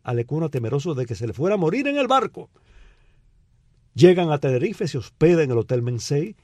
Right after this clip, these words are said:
y allí la noche del veintinueve de noviembre de mil novecientos sesenta y tres, eh, muere, muere. Eh, muere de bronconeumonía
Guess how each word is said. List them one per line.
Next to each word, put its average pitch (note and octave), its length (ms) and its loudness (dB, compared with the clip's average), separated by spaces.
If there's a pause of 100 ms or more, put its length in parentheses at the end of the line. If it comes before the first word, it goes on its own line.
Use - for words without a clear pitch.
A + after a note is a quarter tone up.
(200)
y A#2+ 80 -2
allí A#2 200 -2
la C#3 140 -2
noche C#3 240 -4
del B2+ 120 -2
veintinueve A2+ 560 -2
de B2 120 0
noviembre A2+ 420 -4
de F#2+ 80 -8
mil G2 160 -8
novecientos G#2+ 540 -6
sesenta C#3+ 340 -8
y - 60 -10
tres, - 320 -6 (500)
eh, G#2 440 -2 (340)
muere, A#2+ 420 0 (380)
muere. - 280 -14 (300)
Eh, - 180 -6
muere D#3+ 320 4
de C#3+ 100 6
bronconeumonía C3 1080 2